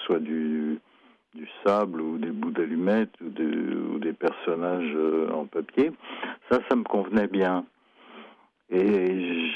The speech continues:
j'ai, j'ai pas exploré beaucoup de techniques. J'ai, donc le papier découpé, bien sûr, euh, euh, l'huile, euh, la peinture à l'huile animée sur une plaque de verre,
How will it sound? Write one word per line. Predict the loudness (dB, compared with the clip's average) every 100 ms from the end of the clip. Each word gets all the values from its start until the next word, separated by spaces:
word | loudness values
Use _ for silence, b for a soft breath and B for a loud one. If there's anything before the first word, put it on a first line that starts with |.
| 0
j'ai, | 0 0 _ _ -6
j'ai | 0 2
pas | 2 0
exploré | -2 -4 2 4 4
beaucoup | 2 0 -2
de | -2
techniques. | -6 -6 -8 -8 -2
J'ai, | 0 0 0 -2 B B B B B B _ _ -10
donc | -4 -2 0
le | -2
papier | 0 -2 -2 -2
découpé, | -2 -6 -6 -2
bien | 0 0 -2 2
sûr, | 2 2 0 -6 _ _ -2
euh, | 2 2 2 -2 -4 -4 -2 -2 -4 -6 -8 -6
euh, | -2 2 2 2
l'huile, | 2 4 4 4 4 4 2 -4 -8 -4
euh, | 0 0 0
la | 2
peinture | 2 2 2 4
à | 4
l'huile | 4 4 4 2
animée | 2 2 2 2 2 0 -2 0
sur | 0
une | 0
plaque | 0 0 2
de | 2
verre, | 4 6 4 4 2